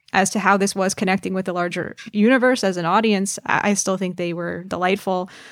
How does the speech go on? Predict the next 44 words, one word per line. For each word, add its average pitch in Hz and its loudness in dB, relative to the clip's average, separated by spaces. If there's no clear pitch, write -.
Um, 180 2
but 285 4
all 254 4
that 233 2
being 226 2
said, 247 2
I, 208 6
you 214 2
know, 202 6
I, 196 4
I 190 2
completely 214 2
agree. 190 0
This, 185 -2
this 214 0
feels 190 -2
fresh. - 2
It 196 -2
feels, 190 2
like, 180 -2
both 202 2
familiar 208 4
in 220 4
the 180 2
way 175 2
we 175 0
want 175 0
the 185 -2
M 185 -2
C 196 0
U 180 0
to 202 -2
feel 180 0
familiar, 208 0
but 202 2
it 185 2
also 170 0
feels 170 -2
new 226 2
and 185 0
groundbreaking 190 0
in 175 -4
many 175 -4
ways. - -6